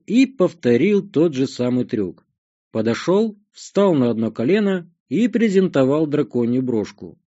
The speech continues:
усеянную сверкающими небольшими топазами. «Карамель Деварсен, согласна ли ты стать моей женой? Быть со мной в печали и радости?»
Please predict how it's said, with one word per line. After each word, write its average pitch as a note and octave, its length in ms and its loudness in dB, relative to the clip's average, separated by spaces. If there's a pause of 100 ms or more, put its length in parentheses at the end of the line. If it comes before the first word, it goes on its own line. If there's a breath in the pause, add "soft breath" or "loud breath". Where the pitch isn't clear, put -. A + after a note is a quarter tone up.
усеянную G3+ 720 2
сверкающими D3+ 880 -2
небольшими A2+ 540 -4
топазами. F#2 680 -10 (1000)
«Карамель E3 540 0
Деварсен, E3+ 760 -2 (460)
согласна E3 680 0
ли B2 160 0
ты F#3 220 -2
стать E3 340 -4
моей E3 240 0
женой? C#3 500 -4 (520)
Быть F3+ 300 4
со A#2+ 180 -4
мной E3 280 0
в - 140 -12
печали E3+ 500 0
и D#3+ 180 -2
радости?» A2 600 -2